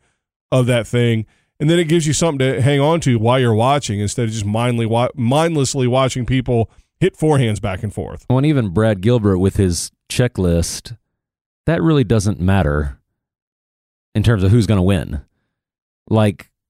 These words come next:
Speaker 2: for example, Nadal could play somebody who has a better backhand, better serve, you know, better volleys. It doesn't matter. Nadal's still gonna win 'cause his forehand is fifty times better than theirs.
Speaker 1: Right.
Speaker 2: Uh, or it's on clay or whatever. Like that,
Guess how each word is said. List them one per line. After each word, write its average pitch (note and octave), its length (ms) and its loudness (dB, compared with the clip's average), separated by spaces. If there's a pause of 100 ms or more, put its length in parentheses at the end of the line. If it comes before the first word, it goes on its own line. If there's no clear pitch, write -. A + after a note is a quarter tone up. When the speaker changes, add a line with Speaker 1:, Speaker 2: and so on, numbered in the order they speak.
Speaker 2:
for B2+ 140 0
example, G2+ 540 0
Nadal A#2+ 360 2
could A2 120 -2
play G#2+ 140 2
somebody G2+ 500 2
who G#2 80 4
has F#2+ 180 2
a F2+ 40 -2
better G#2+ 220 2
backhand, F#2 720 0
better G#2+ 180 2
serve, F2+ 640 0 (460)
you G2 140 0
know, F2 300 2
better A2 260 2
volleys. F#2 680 0 (280)
It G#2 100 0
doesn't G2 200 0
matter. F2 240 2
Nadal's G2 260 2
still A2+ 160 0
gonna F#2+ 140 2
win G2+ 220 2
'cause D#2+ 100 -4
his E2+ 100 0
forehand G2+ 360 2
is E2+ 140 -2 (100)
fifty A#2+ 220 -2
times F2+ 260 0
better E2+ 260 2
than F2 120 2
theirs. D2+ 440 -2
Speaker 1:
Right. G#2 260 -2 (220)
Speaker 2:
Uh, F#2+ 340 2
or G2+ 180 2
it's F#2+ 100 -4
on G2 120 0
clay A2+ 240 2
or F#2 100 2
whatever. F#2+ 340 2
Like F2+ 220 -2
that, A#2 200 0